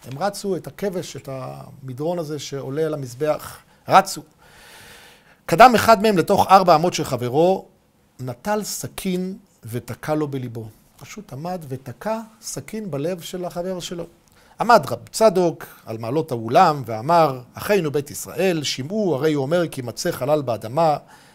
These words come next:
ויצאו זקניך ושופטיך, אנו על מי להביא עגלה ערופה, על העיר או על העזרות? גאו כל העם בבכייה". טוב, הביאו שמה, נרצח אדם, לא פשוט, מי צריך פה עכשיו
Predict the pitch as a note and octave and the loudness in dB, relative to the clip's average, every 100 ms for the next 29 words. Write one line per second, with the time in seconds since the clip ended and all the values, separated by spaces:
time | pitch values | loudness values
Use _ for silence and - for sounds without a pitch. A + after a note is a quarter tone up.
0 | - B2 A2+ - F#3+ B2+ B2+ E3+ D#3+ A#2+ | -10 -8 -4 -4 -4 -4 -4 -2 -2 -6
1 | - G2 - F3+ D#3+ D#3 C#3+ - _ _ | -8 -10 -4 -2 2 4 2 -4 _ _
2 | _ _ _ _ _ _ D#3+ G3 F3+ E3+ | _ _ _ _ _ _ 0 2 2 0
3 | B2 C#3+ F3+ C#3+ A2+ D3 D3 A2 C#3 C#3 | -2 -2 -2 0 -2 -2 -2 -2 0 0
4 | G#2+ - D#3 D3+ C#3+ - _ _ _ A2+ | -2 -2 2 2 2 -8 _ _ _ -8
5 | A#2 A#2 E3+ D#3+ - B2+ B2 A2 G2 G2+ | -6 -4 -4 -4 -6 -4 -4 -4 -6 -6
6 | C3 - - - B2 E3 A3+ A3+ F3+ D3+ | -6 -8 -20 -16 -10 -6 -4 -4 -2 0
7 | D3+ D#3+ B2 - B2+ A#2 _ _ _ _ | 0 -2 -8 -8 -6 -6 _ _ _ _
8 | - G#3 G#3 _ D3+ D#3 D#3+ D3 D3 C#3+ | -18 -16 -16 _ -14 -10 -10 -8 -8 -6
9 | C3+ C3 _ _ _ C3+ B2+ D3 D#3+ _ | -8 -10 _ _ _ -20 -20 -20 -20 _
10 | - A2+ G#2 F3 F3 E3 F#3+ A3+ B2 C3+ | -16 -16 -8 -4 -4 -6 -8 -10 -12 -12
11 | C#3+ - G#3 - B2 G3+ - E3+ F#3 - | -12 -8 -8 -8 -10 -10 -10 -10 -10 -8
12 | F3+ C#3+ F#3 F3+ | -8 -4 0 0